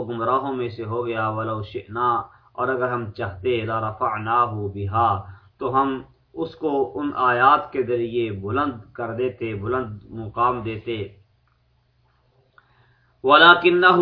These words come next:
أَخْلَدَ إِلَى الْأَرْضِ، لیکن وہ زمین کی طرف چمٹ گیا۔ وَاتَّبَعَ هَوَاهُ، اور اس نے اپنی خواہشات کی پیروی کی۔ فَمَثَلُهُ كَمَثَلِ الْكَلْبِ،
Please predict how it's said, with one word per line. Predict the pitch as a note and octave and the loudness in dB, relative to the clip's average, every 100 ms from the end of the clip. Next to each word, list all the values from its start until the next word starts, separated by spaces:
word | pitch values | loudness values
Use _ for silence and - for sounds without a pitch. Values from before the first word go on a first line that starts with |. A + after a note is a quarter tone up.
| F#3 F3 | 4 4
أَخْلَدَ | F3 F3+ F3 | 2 2 4
إِلَى | F#3 E3+ E3 E3 | 4 4 0 0
الْأَرْضِ، | - F3 D#3 C3 C3+ | 4 4 4 -2 0
لیکن | E3 E3 F3 E3+ | 0 2 0 2
وہ | F3 E3+ D#3+ - - _ _ _ - | 2 4 0 -2 -20 _ _ _ -14
زمین | B2 A#2+ D3+ E3 F3+ F3+ | -10 -2 2 4 4 4
کی | F3 E3+ | 0 -2
طرف | D#3 D#3+ D#3+ - _ _ _ _ - _ _ - | 0 0 -2 -6 _ _ _ _ -20 _ _ -4
چمٹ | E3 F3 F3 B2+ | 0 2 0 2
گیا۔ | A#2+ G#2 G2 - - _ _ _ _ _ _ _ _ _ _ _ - - _ _ - - - - - - _ | 0 0 -4 -14 -20 _ _ _ _ _ _ _ _ _ _ _ -20 -20 _ _ -10 -10 -12 -16 -16 -18 _
وَاتَّبَعَ | C3 F3+ F#3+ F#3 E3+ F3+ E3+ F3 | -2 -2 0 0 4 6 6 6
هَوَاهُ، | D#3 C#3+ D#3+ F3 D#3+ D3+ | 6 6 10 10 8 2
اور | D3+ | -2
اس | D#3 - | -2 -6
نے | D#3 | -6
اپنی | D3+ C#3 C#3+ C#3 | -6 -6 -8 -4
خواہشات | D3 C#3+ C3 A#2+ B2+ D3+ - | -2 -2 -2 0 2 2 0
کی | C3 | -8
پیروی | G#2+ A#2+ A2+ B2 C#3+ | -6 -4 -4 -4 -6
کی۔ | A2+ A2+ G#2 - _ _ - | -6 -8 -8 -12 _ _ -2
فَمَثَلُهُ | C3+ B2 C3+ - C#3+ C#3 C#3 C3+ C3 - | 0 2 0 2 -2 -2 -2 0 0 -2
كَمَثَلِ | B2 A#2+ - C3+ B2 A#2 | -6 -4 -4 -4 -4 -4
الْكَلْبِ، | G2+ - C3+ A2+ | -6 -2 0 0